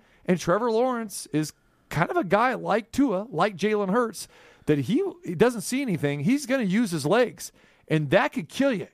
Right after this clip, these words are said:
in the N F L. And that could kill you real fast here in the N F L, and that could take years off of your career.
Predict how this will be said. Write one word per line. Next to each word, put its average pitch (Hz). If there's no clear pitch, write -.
in 180
the 175
N 170
F 151
L. 123
And 147
that 233
could 226
kill 226
you 175
real 185
fast 165
here 139
in 139
the 143
N 139
F 135
L, 143
and 143
that 190
could 156
take 165
years 160
off 170
of 156
your 135
career. 147